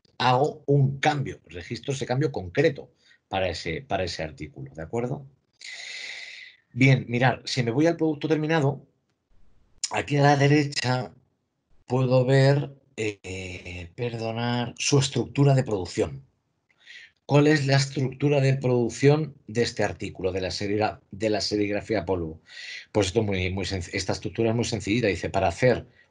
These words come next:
una unidad, porque podemos definir los enlaces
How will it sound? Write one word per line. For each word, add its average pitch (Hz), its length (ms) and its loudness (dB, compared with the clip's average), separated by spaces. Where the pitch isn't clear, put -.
una 135 480 4
unidad, 110 420 2
porque 87 240 -8
podemos 117 360 -2
definir 127 360 0
los 104 200 -2
enlaces 98 560 -2